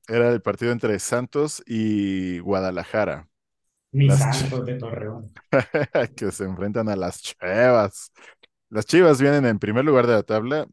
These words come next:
Speaker 1: y justo Santos viene por ahí del número doce,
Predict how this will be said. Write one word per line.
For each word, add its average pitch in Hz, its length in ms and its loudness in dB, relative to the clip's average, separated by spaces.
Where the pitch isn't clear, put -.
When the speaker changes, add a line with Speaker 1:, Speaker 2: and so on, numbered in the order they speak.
Speaker 1:
y 113 140 -10
justo 104 380 -4
Santos 117 460 -2
viene 113 280 -2
por 92 180 -4
ahí 95 120 0
del 101 180 -2
número 101 280 -2
doce, 135 420 -2